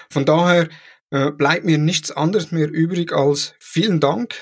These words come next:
zu sagen. Vielen Dank, Hendrik, für deine Zeit, für deine unglaublich vielen Tipps. Es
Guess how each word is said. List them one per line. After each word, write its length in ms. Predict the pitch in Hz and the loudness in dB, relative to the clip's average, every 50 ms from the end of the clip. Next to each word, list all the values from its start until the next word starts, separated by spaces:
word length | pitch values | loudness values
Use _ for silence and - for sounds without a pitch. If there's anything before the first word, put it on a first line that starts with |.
| - | -10
zu 120 | - - 214 | -6 -4 -2
sagen. 440 | 165 147 147 175 196 202 208 220 - | 0 2 2 2 0 -2 -4 -4 -6
Vielen 240 | - - 202 202 | -4 -2 0 0
Dank, 300 | 180 180 175 185 165 - | 2 2 0 0 -2 -6
Hendrik, 400 | 180 165 151 160 170 - 170 160 | -4 -2 -2 -2 -2 -4 -6 -6
für 120 | - - 160 | -2 -2 0
deine 300 | 156 160 151 151 147 143 | 2 2 2 2 0 0
Zeit, 420 | - - 147 143 170 220 233 - - - - - - - - | 0 -2 0 0 0 -2 -2 -6 -14 -20 -20 -20 -20 -10 -4
für 140 | - 156 | -2 0
deine 420 | 160 175 165 170 170 160 156 156 156 _ _ - | 2 2 2 2 2 0 -2 -4 -10 _ _ 0
unglaublich 640 | 202 208 220 214 208 180 180 196 214 214 175 156 | 2 2 2 2 0 0 0 0 -2 -4 -6 -6
vielen 420 | - - 190 190 185 180 165 160 151 | -6 -4 -2 -2 0 0 -2 -2 -4
Tipps. 440 | - 180 185 214 - - - - 170 | -2 -2 -2 -2 -2 -4 -4 -2 -2
Es 240 | 160 147 - - | -2 -4 -4 -6